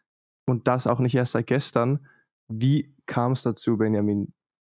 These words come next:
Seit zehn Jahren aktiv, zehn Jahren im Digitalisierungsmob mit dabei. Erzähl uns mal ein bisschen was über deinen Werdegang vom Brand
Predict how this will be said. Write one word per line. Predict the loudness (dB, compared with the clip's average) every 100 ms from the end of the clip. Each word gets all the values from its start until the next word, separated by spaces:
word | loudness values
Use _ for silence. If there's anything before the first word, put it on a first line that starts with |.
| _ -4
Seit | -2 0
zehn | 0 2
Jahren | 4 2 2 2
aktiv, | 0 -2 0 0 0
zehn | 0 2
Jahren | 2 2
im | 2
Digitalisierungsmob | 2 0 0 2 2 4 2 2 2 0 -4
mit | 0 2 2
dabei. | 2 2 2 0
Erzähl | -2 0 0
uns | 0 -2
mal |
ein | -2
bisschen | -2 -4 -2 -2 -2 -10 -10 -2
was | -2 0
über | 0
deinen | 2 2
Werdegang | 2 2 2 0 0 0 -4 -16 _ _
vom | -2 0 2
Brand | 4 4 2 0